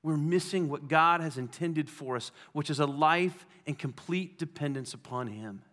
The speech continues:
So how do we abide in Christ?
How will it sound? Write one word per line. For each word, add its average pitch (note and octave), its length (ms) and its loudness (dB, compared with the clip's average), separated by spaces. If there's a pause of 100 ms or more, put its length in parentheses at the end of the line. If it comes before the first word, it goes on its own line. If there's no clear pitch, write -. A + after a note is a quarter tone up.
(3000)
So - 140 -8
how F3 180 4
do A#3 60 0
we A3 140 2
abide D#3+ 340 2
in F3+ 100 0
Christ? G3 680 -4